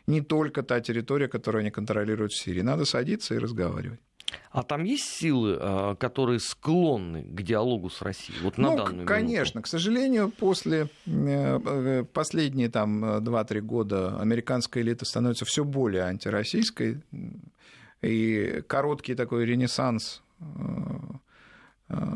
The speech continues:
Speaker 1: умеренно пророссийского настро-, даже не умеренно пророссийских, а там, адекватных, скажем так, настроений в отношении России, адекватного отношения, который, э,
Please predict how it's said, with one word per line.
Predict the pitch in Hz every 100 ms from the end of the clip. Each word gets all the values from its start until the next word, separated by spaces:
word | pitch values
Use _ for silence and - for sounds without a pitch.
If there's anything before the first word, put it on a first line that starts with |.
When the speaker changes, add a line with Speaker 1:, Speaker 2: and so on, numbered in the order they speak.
| - -
Speaker 1:
умеренно | - 143 156 143 123 120
пророссийского | 127 123 123 - 123 - 113 113
настро-, | 117 117 - 123
даже | 127 131
не | 127
умеренно | 165 165
пророссийских, | 123 120 113 - 104 - -
а | 101
там, | 101 107
адекватных, | 92 107 127 143 160 127 - 92 -
скажем | - 92 98
так, | 98 -
настроений | 110 - 135 180
в | 156
отношении | 135 120 - 113
России, | 110 110 - 151 165
адекватного | 120 110 117 107 104
отношения, | 107 117 - 185 170
который, | 143 120 127 117 123 - - - - - -
э, | - 107 104 107 107 107 104 101 104